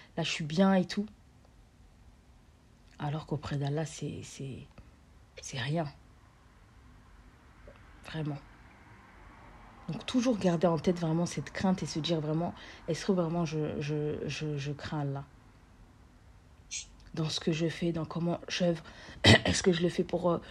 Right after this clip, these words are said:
le regard des autres ? Est-ce que je suis dans l'ostentation ? Comment il est mon cœur ? Tous nos cœurs, ils sont malades. Comment elle est mon âme aujourd'hui ? Pourquoi aujourd'hui c'est dur quand je lis le Coran ? Pourquoi ma langue, elle est dure ?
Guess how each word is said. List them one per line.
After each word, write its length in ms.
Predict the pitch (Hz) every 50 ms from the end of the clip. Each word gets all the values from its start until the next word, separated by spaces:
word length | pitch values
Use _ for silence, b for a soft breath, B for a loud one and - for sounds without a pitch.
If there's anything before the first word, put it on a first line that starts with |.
| B B
le 80 | - 165
regard 380 | 156 170 175 170 - 185 180 170
des 220 | 175 180 170 170
autres ? 160 | 175 170 - 185
Est-ce 120 | 170 -
que 80 | - 190
je 60 | 190
suis 100 | - 180
dans 120 | 175 175
l'ostentation ? 720 | 175 175 170 - - 170 - - 175 170 - - 180 170 175 B B B B B B B -
Comment 260 | - - 185 196 208
il 160 | 208 202 190
est 40 | 196 196
mon 140 | 190 185
cœur ? 300 | 175 - - 214 190 190 - - - - - - - - - - - - - - - - - - - - - - - - - - - - - -
Tous 140 | - 226
nos 120 | 226 220 185
cœurs, 220 | - - 190 170
ils 80 | 165 156
sont 120 | - -
malades. 280 | 156 147 143 147 151 - - - - - - - - - - - - -
Comment 260 | - - 190 190 202 202
elle 120 | 196 190
est 60 | 190
mon 200 | 185 185 180 175
âme 200 | 185 190 196 190
aujourd'hui ? 460 | 180 165 160 165 165 156 165 175 175 - - - - - - - - - - - - - - - - - - - - - - - - - - - - - - - - -
Pourquoi 280 | - 202 - - 226
aujourd'hui 420 | 208 202 196 190 202 190 185 180 185
c'est 200 | - - 180 165
dur 260 | 151 160 190 208 -
quand 160 | - 190 175
je 80 | 170 160
lis 60 | 170
le 60 | 165
Coran ? 300 | - - 185 170 185 180
Pourquoi 300 | 180 - - - 220 208
ma 140 | 196 185 180
langue, 220 | 180 190 190 175
elle 100 | 170 160
est 80 | 165 165
dure ? 260 | - - 180 196 185